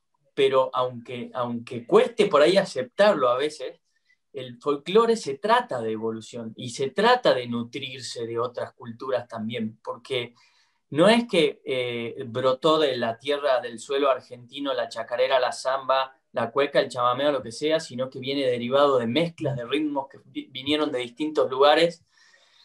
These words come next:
y que alguien alguna vez se animó a hacerlo de una manera distinta y hoy es parte de nuestra cultura. Entonces, que siga habiendo,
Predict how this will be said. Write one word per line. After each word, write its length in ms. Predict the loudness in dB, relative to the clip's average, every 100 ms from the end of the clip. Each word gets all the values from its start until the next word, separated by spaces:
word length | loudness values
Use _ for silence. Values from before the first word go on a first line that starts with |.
| _ -4
y 160 | -2
que 140 | 4 4
alguien 240 | 6 4
alguna 320 | 4 4 4
vez 180 | 4 0
se 80 | -4
animó 260 | -6 -4
a 40 | -4
hacerlo 320 | -2 -2 0
de 80 | -2
una 160 | -2
manera 320 | -6 -4 -2 -2
distinta 640 | -4 -10 -10 -6 -6 -8 _ _ _ _ _ _ _
y 120 | -2 0
hoy 160 | 0
es 100 | 0
parte 280 | -2 -2 -2
de 80 | -4
nuestra 200 | -4 -4
cultura. 480 | -10 -8 -2 -2 -4
Entonces, 380 | -8 -4 -4 -4
que 140 | -12
siga 340 | -8 0 4 4
habiendo, 600 | 2 0 -2 -10 -12